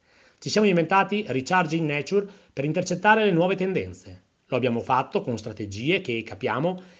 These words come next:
non è sempre facile comprendere, ma i risultati raggiunti sono tangibili. Quali sono? Per una vacanza gratis di cinque giorni in rifugio, dice Taveri, sono arrivate diciannovemila richieste da tutto il mondo.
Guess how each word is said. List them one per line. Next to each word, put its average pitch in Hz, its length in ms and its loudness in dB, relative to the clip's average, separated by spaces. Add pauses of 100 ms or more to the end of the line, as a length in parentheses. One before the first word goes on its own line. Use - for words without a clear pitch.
(140)
non 160 120 0
è 220 80 4
sempre 226 300 2
facile 202 340 2
comprendere, 98 760 -4
ma 117 120 -4
i 117 40 4
risultati 123 520 -2
raggiunti 131 440 -4
sono 131 260 -4
tangibili. 104 600 -4 (640)
Quali 247 220 4
sono? 90 420 -6 (960)
Per 170 140 6
una 247 160 6
vacanza 180 420 2
gratis 139 440 2
di 110 120 -6
cinque 151 320 2
giorni 131 540 4
in 120 100 0
rifugio, 110 560 -4
dice 113 280 -6
Taveri, 110 500 -6
sono 214 200 -2
arrivate 170 440 0
diciannovemila 180 600 -2
richieste 180 440 -2
da 180 80 0
tutto 160 200 -2
il 160 80 2
mondo. 85 440 -8